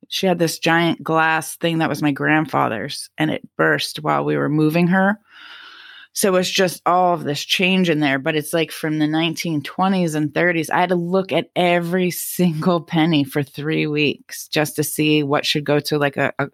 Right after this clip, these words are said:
an appraiser or whatever. And then she also had several hundred dollars worth of state quarters. She always saved state quarters. I, I actually Googled it, like, you know, there's so many in the market,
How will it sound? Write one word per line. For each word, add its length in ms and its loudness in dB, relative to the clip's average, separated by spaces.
an 100 -2
appraiser 580 0
or 200 2
whatever. 440 2
And 220 2
then 140 4
she 240 0
also 400 2
had 340 2
several 460 0
hundred 420 0
dollars 540 2
worth 200 -4
of 80 -6
state 300 -2
quarters. 420 -2
She 220 -4
always 420 0
saved 260 -2
state 280 -4
quarters. 500 -12
I, 140 0
I 120 2
actually 520 2
Googled 480 0
it, 240 2
like, 460 0
you 160 -4
know, 160 2
there's 260 -2
so 140 0
many 600 0
in 200 -2
the 80 0
market, 560 0